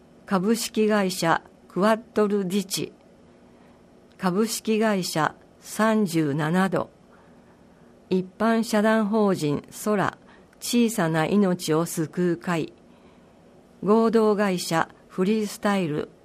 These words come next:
以上となっています。秘書課、電話二三の六零零九、ファックス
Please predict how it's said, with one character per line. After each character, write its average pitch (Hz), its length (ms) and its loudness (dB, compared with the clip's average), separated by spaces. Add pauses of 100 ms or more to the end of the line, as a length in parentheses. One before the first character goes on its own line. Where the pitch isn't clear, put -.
(160)
以 202 100 0
上 185 240 0 (100)
と 165 100 -4
な 160 140 -4
っ 147 40 -8
て - 140 -8
い 135 140 -2
ま 143 160 -4
す。 - 320 -12 (1700)
秘 220 120 -4
書 240 220 6
課、 208 380 0 (300)
電 226 340 4
話 220 320 2
二 247 280 6
三 240 320 2
の 175 200 2
六 190 320 2
零 226 200 4
零 175 260 2
九、 175 420 0 (440)
フ 240 80 0
ァ - 40 4
ッ - 20 -4
ク 226 140 0
ス 175 340 0